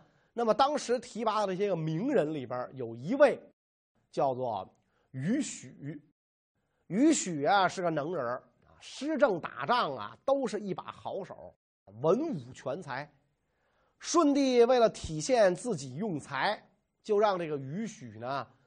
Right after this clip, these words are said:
当了主管监督京师和地方的监察官、司隶校尉。啊，于许在任上是兢兢业业，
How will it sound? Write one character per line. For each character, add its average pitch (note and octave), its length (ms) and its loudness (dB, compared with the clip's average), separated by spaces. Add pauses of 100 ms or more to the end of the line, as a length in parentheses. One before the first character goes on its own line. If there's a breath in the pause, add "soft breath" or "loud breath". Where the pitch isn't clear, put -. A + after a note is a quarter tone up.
(160 soft breath)
当 A3 200 2
了 F3+ 180 0
主 F3 280 -8
管 C3 300 -4
监 G#3 340 -2
督 G3 180 -8
京 G#3+ 340 -6
师 G3+ 260 -8
和 E3 160 -4
地 E3 260 -8
方 F#3 160 -2
的 D#3 80 -4
监 F#3+ 200 -6
察 E3+ 200 -8
官、 F#3+ 260 4 (140)
司 - 400 -10
隶 F#3 180 -8
校 - 280 0
尉。 D#3 280 -4 (380)
啊， - 80 -20 (1120)
于 C#4 240 6
许 G3+ 600 4
在 A3+ 180 4
任 A3 320 4
上 F3 280 -2
是 D#3 200 -10
兢 C4+ 420 -2
兢 A#3+ 220 -6
业 G#3 260 -2
业， F#3+ 320 -4